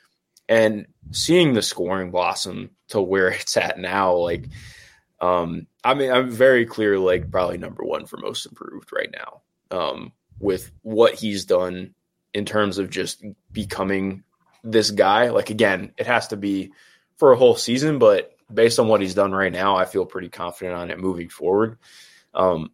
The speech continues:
I'm gonna be interested to see more and more of him getting to the rim, but in terms of what he's doing, creating shots, uh, as a guy who isn't even, like, really taking up as much usage as you, you, I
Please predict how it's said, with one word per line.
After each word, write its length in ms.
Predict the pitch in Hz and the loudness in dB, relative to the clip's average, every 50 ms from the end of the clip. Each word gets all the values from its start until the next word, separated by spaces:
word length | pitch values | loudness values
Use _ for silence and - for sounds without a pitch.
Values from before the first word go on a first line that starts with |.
| _ | _
I'm 100 | - 104 | 2 4
gonna 140 | 107 107 104 | 4 4 4
be 140 | 95 98 95 | 4 2 2
interested 260 | 98 95 - - 101 | 2 2 0 -4 -4
to 80 | 92 92 | -4 -4
see 160 | - - 95 | -4 -4 -4
more 220 | 90 90 90 90 | -4 0 0 0
and 80 | 90 87 | 0 0
more 140 | 87 87 87 | 0 0 -2
of 120 | 85 - | -2 -2
him 260 | 95 90 87 87 85 _ _ _ | -10 -12 -12 -12 -14 _ _ _
getting 200 | - 104 104 101 | 2 2 2 2
to 100 | - 98 | -2 -2
the 100 | 90 90 | -4 -2
rim, 320 | 87 92 92 98 110 113 98 | -2 0 2 2 2 4 4
but 180 | 98 92 87 | 4 4 4
in 100 | 92 92 | 2 -2
terms 240 | 95 - 110 110 98 | 0 0 0 2 2
of 80 | 95 87 | 0 4
what 200 | 90 98 - - | 4 4 4 2
he's 220 | - 101 95 87 | -4 -8 -8 -6
doing, 500 | - 95 95 95 95 95 92 90 87 87 _ _ - - _ _ _ _ _ _ _ _ _ _ _ _ _ | -6 -4 -2 0 0 -2 -2 -6 -10 -14 _ _ -20 -20 _ _ _ _ _ _ _ _ _ _ _ _ _
creating 760 | - - - 117 110 104 104 104 104 101 101 101 98 95 98 _ _ | -16 -6 -2 4 6 6 6 6 2 0 -2 -2 -4 -6 -8 _ _
shots, 640 | - - 101 92 95 98 - - - - - - - _ _ _ _ _ _ - | -4 -2 0 0 0 0 -2 -4 -6 -6 -6 -8 -12 _ _ _ _ _ _ -2
uh, 460 | 101 98 95 92 92 90 87 87 87 87 _ _ _ _ | 2 4 6 6 6 6 4 2 2 -2 _ _ _ _
as 440 | 101 104 101 98 92 - - - - _ _ _ _ _ _ _ _ | 4 4 4 4 -2 -6 -6 -8 -10 _ _ _ _ _ _ _ _
a 80 | 104 | -2
guy 300 | 98 - 104 104 107 107 | 0 2 2 2 2 2
who 140 | 98 98 104 | 0 0 -2
isn't 200 | 110 110 151 165 | -2 -2 0 -2
even, 240 | 190 175 135 113 107 | 0 0 0 -2 -2
like, 240 | 92 87 92 - - | -4 -6 -8 -6 0
really 280 | 104 107 104 101 95 90 | 2 6 6 6 4 2
taking 440 | - - - 98 92 - 101 95 101 | -4 -2 -2 -2 0 -2 -2 4 4
up 220 | 98 95 - - | 4 4 2 -2
as 140 | - 101 95 | -4 -4 -2
much 260 | 101 98 98 95 - | 0 -2 -2 -2 -2
usage 380 | - 95 95 - 110 104 92 92 | -10 -10 -10 -6 -6 -6 -4 -4
as 240 | 95 92 87 87 - | -4 -4 -4 -6 -8
you, 200 | 90 - - 160 _ _ _ _ | -12 -12 -14 -16 _ _ _ _
you, 220 | - 110 107 95 - - _ _ - _ _ _ _ | -4 -4 -4 -4 -6 -16 _ _ -20 _ _ _ _
I 220 | - 110 104 95 | 2 4 4 4